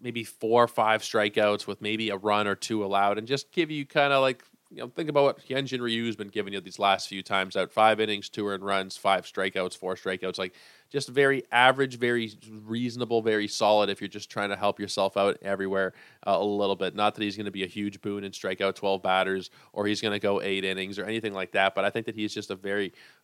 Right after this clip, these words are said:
uh, reasonable streamer. So somebody that's not on a hell of a lot of rosters, thirty-one percent rostered,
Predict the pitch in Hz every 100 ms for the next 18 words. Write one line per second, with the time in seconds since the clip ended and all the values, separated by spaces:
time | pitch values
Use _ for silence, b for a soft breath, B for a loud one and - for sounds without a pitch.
0 | - 95 92 104 98 95 95 - - 95
1 | 95 90 95 113 110 110 98 104 107 110
2 | 104 - 120 123 117 107 101 95 92 95
3 | 104 101 107 104 98 98 98 - 95 92
4 | 92 95 - 95